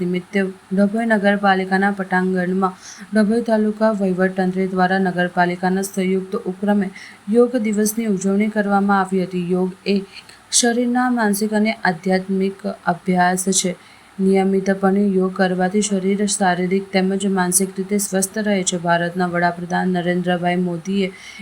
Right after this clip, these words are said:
યોગને આંતરરાષ્ટ્રીય સ્તરે ખ્યાતિ અપાવી સાથે વિશ્વભરમાં યોગને પ્રચલિત કર્યો છે.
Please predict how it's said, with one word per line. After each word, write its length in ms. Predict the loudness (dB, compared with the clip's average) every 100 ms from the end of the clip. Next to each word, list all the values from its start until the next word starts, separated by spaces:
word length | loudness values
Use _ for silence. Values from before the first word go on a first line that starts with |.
| -2
યોગને 340 | 0 0 0 2
આંતરરાષ્ટ્રીય 840 | 2 2 2 2 2 0 0 0
સ્તરે 340 | -2 -2 0 0
ખ્યાતિ 500 | -2 0 0 0 -4
અપાવી 560 | -2 2 2 2 0 -4 -12 -12
સાથે 360 | -6 -2 0 0
વિશ્વભરમાં 720 | 0 0 0 0 0 2 2
યોગને 460 | 2 2 2 2 0
પ્રચલિત 600 | 0 -4 -2 0 0 0
કર્યો 440 | -2 0 0 0 -2
છે. 220 | -2